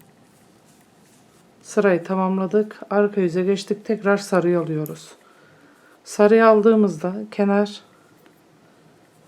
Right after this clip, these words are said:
iki ilmeğimiz normal kenar ilmek olduğu için örüyoruz. Sonrasında bu alttaki üç tane yıldız ilmeğinin ilkini örüyoruz.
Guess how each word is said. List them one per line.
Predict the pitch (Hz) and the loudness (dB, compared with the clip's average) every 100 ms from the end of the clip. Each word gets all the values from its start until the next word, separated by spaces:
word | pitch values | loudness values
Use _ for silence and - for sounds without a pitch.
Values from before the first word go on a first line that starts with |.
| _ _ _ _ - | _ _ _ _ -10
iki | 202 220 | -2 2
ilmeğimiz | 196 190 180 185 196 196 | 2 2 0 -2 -2 0
normal | 180 180 185 | 0 2 0
kenar | 156 170 175 | -2 0 0
ilmek | 180 180 175 | 0 -2 -2
olduğu | 170 175 | -2 -2
için | 185 202 | 0 0
örüyoruz. | 190 180 185 180 180 - - _ _ _ _ _ _ _ _ | 0 0 -2 -4 -12 -20 -20 _ _ _ _ _ _ _ _
Sonrasında | - 220 220 220 226 220 202 202 202 | 2 4 4 2 0 2 4 2 0
bu | 202 | 0
alttaki | 214 214 - 214 226 | 0 2 -2 -2 -2
üç | 226 214 - | -2 -4 -2
tane | 196 180 190 220 - _ _ _ _ _ _ _ _ - | 0 0 0 -4 -6 _ _ _ _ _ _ _ _ 4
yıldız | 190 196 214 220 | 6 6 4 4
ilmeğinin | 208 180 170 165 196 - | 2 2 0 -2 -4 -2
ilkini | 208 202 - 196 214 214 - _ _ _ _ _ _ _ _ _ _ _ _ _ _ | -2 2 2 4 2 -4 -14 _ _ _ _ _ _ _ _ _ _ _ _ _ _
örüyoruz. | 196 196 208 220 208 214 - | 2 4 6 6 4 -2 -8